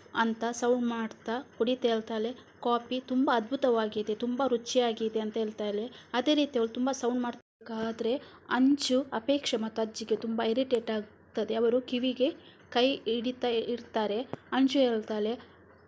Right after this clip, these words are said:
"ಅತ್ತೆ, ಅವಳಿಗೆ ಕಾಫಿ ಸೌಂಡ್ ಮಾಡದ ರೀತಿಯಲ್ಲಿ ಕುಡಿಲಿಕ್ಕೆ ಹೇಳಿ" ಅಂತ ಹೇಳ್ತಿರ್ಬೇಕಾದ್ರೆ ಅಜಿತ್ ಹೇಳ್ತಾನೆ, "ತಿನ್ನುವುದು ಕುಡಿಯೋದು ತನ್ನಿಚ್ಛೆ, ಬಟ್ಟೆ ಬಾಸಿಂಗ ಅಂತ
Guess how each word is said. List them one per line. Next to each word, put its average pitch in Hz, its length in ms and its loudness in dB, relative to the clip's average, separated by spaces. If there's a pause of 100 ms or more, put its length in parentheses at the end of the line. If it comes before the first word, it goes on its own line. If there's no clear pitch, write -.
(320)
"ಅತ್ತೆ, 247 380 2
ಅವಳಿಗೆ 254 400 2 (380)
ಕಾಫಿ 254 300 2
ಸೌಂಡ್ 254 300 2
ಮಾಡದ 240 440 2
ರೀತಿಯಲ್ಲಿ 233 640 -2 (200)
ಕುಡಿಲಿಕ್ಕೆ 254 560 -2
ಹೇಳಿ" 233 360 4
ಅಂತ 220 240 -4
ಹೇಳ್ತಿರ್ಬೇಕಾದ್ರೆ 220 800 -2
ಅಜಿತ್ 262 280 0
ಹೇಳ್ತಾನೆ, 214 560 0 (840)
"ತಿನ್ನುವುದು 349 540 6
ಕುಡಿಯೋದು 247 640 2
ತನ್ನಿಚ್ಛೆ, 240 840 0 (840)
ಬಟ್ಟೆ 254 380 0
ಬಾಸಿಂಗ 247 500 -2
ಅಂತ 220 320 -4